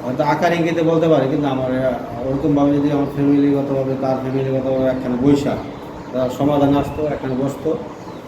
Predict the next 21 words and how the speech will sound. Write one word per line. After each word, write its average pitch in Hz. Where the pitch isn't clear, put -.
তাহলে 135
নাহলে 127
হয়তো 120
এটা 113
একদম 117
বোঝানো 117
যেত 110
যে 110
এই, 110
এই 117
ঘটনার 113
কারণে 107
হয়তো 110
গেছে, 117
নাহলে 107
হয়তো 101
আমার 113
শাসন 113
করতো, 107
নাহলে 110
একটা 107